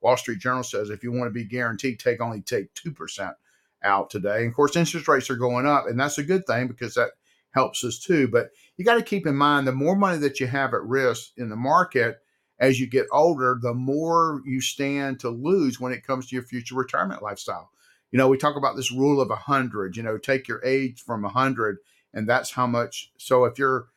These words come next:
if you're seventy years old, only thirty percent sh-, of your money should be at risk. Uh, seventy percent should be in a guaranteed area, right? Or if,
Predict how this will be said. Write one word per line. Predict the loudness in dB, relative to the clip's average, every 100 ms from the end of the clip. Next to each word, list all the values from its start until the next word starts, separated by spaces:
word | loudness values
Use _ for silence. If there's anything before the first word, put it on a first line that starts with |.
| _ _
if | -6 0
you're | 0
seventy | 2 4 2 2 -2
years | -2 2
old, | 4 6 6 2 -4 -6
only | -6 -4
thirty | -2 -2 -2
percent | -6 -6 -8 -8
sh-, | -6
of | -6 -6
your | -8
money | -6 -6 -6
should | -8
be | -6
at | -4 -2
risk. | -2 0 -4 -10 _ _ _ _ -4
Uh, | 0 0 0
seventy | 0 -2
percent | -2 -6 -8 -8
should | -8
be | -8 -10 -10
in | -10
a | -10
guaranteed | -8 -6 -6 -6 -6 -6
area, | -2 0 0 -2 -6 -12 _ _ -2
right? | 2 4 2 0
Or | -4 -4
if, | -6